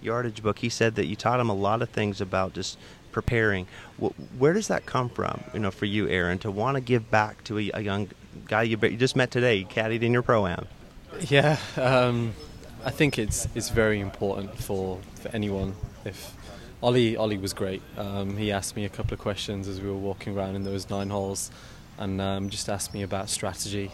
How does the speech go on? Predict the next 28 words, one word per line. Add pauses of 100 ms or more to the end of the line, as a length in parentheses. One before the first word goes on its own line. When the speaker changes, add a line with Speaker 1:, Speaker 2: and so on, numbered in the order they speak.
(140)
Speaker 2:
on,
on
that
final
hole. (500)
Um,
so
we
spoke
through
a
few
things,
and
he, (440)
he
hopes
to
have
a
career
in
golf,
and
I'm
sure
he
will.